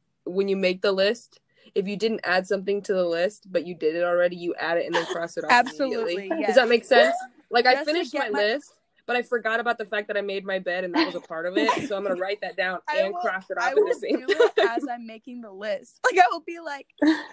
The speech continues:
Speaker 2: "Hmm, finish this assignment," or, like, "Oh, organize pantry." And then because I know I've done it,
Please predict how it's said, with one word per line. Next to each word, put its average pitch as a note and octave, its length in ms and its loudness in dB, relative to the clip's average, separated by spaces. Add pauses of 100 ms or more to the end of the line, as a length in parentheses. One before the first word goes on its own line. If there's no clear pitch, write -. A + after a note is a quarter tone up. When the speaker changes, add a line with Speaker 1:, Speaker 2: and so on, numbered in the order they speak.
(140)
Speaker 2:
"Hmm, G4+ 340 -14 (500)
finish G4+ 340 4
this G4+ 220 -4
assignment," C4 680 -8
or, A#3+ 80 -10
like, C#4 320 -8
"Oh, F4+ 460 -6
organize D#4+ 640 -6
pantry." D#4+ 680 -4
And C4 160 -6
then C4 220 -12
because B3+ 280 -12
I B3 60 -6
know A3+ 200 -2
I've B3 160 -4
done G#3 180 -10
it, C4+ 100 -14